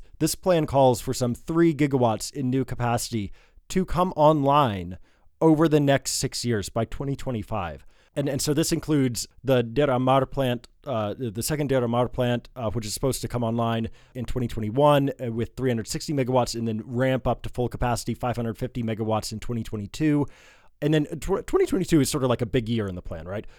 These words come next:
So we've got the Deir Ammar going to full capacity. We also have Zahrani two coming online. We have Salata one coming online. It, and it's so all of a sudden, as of twenty twenty-two,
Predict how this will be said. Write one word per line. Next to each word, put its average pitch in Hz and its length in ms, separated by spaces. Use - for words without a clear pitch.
So - 140
we've 131 100
got 143 240
the 139 140
Deir 165 160
Ammar 143 340
going 123 200
to - 40
full 147 180
capacity. 120 420
We 113 120
also 139 300
have 110 120
Zahrani 135 680
two 117 400
coming 156 280
online. 139 640
We 123 160
have 110 320
Salata 113 560
one 143 460
coming 127 260
online. 127 680
It, 147 220
and 156 160
it's 139 140
so 143 340
all 160 180
of 160 80
a 147 60
sudden, 123 480
as 131 240
of 120 100
twenty 127 300
twenty-two, 113 760